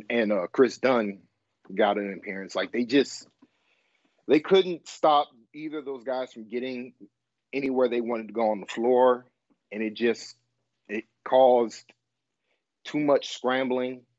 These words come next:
which led to offensive rebounds, which led to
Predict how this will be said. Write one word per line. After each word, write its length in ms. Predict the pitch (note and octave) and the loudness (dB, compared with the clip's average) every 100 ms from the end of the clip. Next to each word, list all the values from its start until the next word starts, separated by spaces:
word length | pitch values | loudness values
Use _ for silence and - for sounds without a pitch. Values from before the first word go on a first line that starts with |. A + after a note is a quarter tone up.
| _ | _
which 220 | - - A2 | -12 -8 -2
led 200 | A2+ A2 | -2 0
to 100 | G#2 | 0
offensive 440 | B2 A#2 A2 G2+ | 0 -2 -6 -4
rebounds, 800 | B2+ B2+ C3+ B2+ B2+ B2+ - _ _ _ _ _ _ _ | -2 2 2 2 0 -4 -10 _ _ _ _ _ _ _
which 240 | - F#2 G#2 | -12 -8 0
led 260 | A2 G#2 - | 0 0 -4
to 560 | G#2+ G#2 G2 F#2+ F#2 | -4 -2 -2 -4 -6